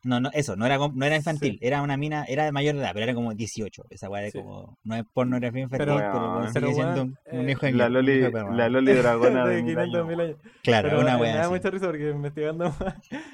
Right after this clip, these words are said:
Speaker 2: este weón menciona en un podcast, eh, que lo que había, porque el weón, eh, lo confirmó él derechamente, ¿cachai? O sea, eh, el mismo Randy Pitchford confirmó en un podcast que efectivamente ahí había un video porno, pero que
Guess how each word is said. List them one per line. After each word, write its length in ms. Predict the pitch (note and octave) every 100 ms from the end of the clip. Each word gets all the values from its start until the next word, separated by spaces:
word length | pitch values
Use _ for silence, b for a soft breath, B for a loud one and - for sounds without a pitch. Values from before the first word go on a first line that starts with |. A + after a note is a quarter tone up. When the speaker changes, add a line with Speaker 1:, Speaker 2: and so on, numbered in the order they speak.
| -
Speaker 2:
este 200 | D#3+ F3
weón 180 | F3 F#3
menciona 260 | E3+ F3+ F3+
en 60 |
un 120 | D#3+ D3
podcast, 400 | F3 G3 G#3+ - _ _ _ _ _ _ _ _ D#3
eh, 540 | C#3+ C#3 C3+ C3 B2+ B2 B2+ G#3 E3 _ _ - _ _ -
que 120 | C#3+
lo 100 | C#3+
que 80 | C#3+
había, 220 | D#3+ D#3
porque 200 | D3 D#3+
el 60 |
weón, 260 | D#3+ F#3 F3
eh, 240 | D3 D3+ D3
lo 120 | C#3+
confirmó 380 | C#3+ D3+ F3 F3
él 220 | F#3 F3
derechamente, 400 | E3+ E3+ F3+ D3+
¿cachai? 220 | B2+ E3
O 40 | - _ -
sea, 240 | D3 D3
eh, 180 | D3 - _ _ - D3
el 140 | D3 C#3
mismo 220 | E3 E3+
Randy 180 | F3 F3
Pitchford 260 | F#3 F3+
confirmó 360 | F3 D3 C#3+ D3+
en 80 | D#3+
un 60 |
podcast 340 | D#3+ E3+ E3+ -
que 320 | D3 C#3+ C#3
efectivamente 580 | C#3 D3 E3 E3 E3 E3
ahí 80 |
había 180 | D#3+ E3
un 80 | D#3+
video 200 | D#3+ E3
porno, 280 | E3+ D#3+ F3+ _ _ _ _ _
pero 260 | D#3+ E3 D#3
que 340 | D3+ D#3+